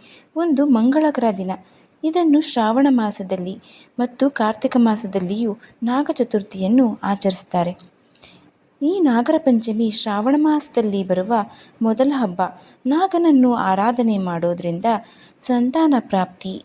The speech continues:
ವಿವಾಹ ಯೋಗ, ದಾಂಪತ್ಯದಲ್ಲಿ ಸುಖ, ಪಿತೃದೋಷ ನಿವಾರಣೆ,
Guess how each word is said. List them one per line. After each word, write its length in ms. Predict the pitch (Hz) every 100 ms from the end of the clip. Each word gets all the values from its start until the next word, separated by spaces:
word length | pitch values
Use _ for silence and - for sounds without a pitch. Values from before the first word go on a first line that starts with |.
| 202
ವಿವಾಹ 460 | 226 220 233 - 311
ಯೋಗ, 320 | 220 185 180 185 185 - - -
ದಾಂಪತ್ಯದಲ್ಲಿ 880 | 262 381 427 370 - 247 214 202 185
ಸುಖ, 300 | 185 196 - 196 - - - _
ಪಿತೃದೋಷ 600 | - 262 294 349 311 285 247
ನಿವಾರಣೆ, 680 | 196 190 196 180 180 190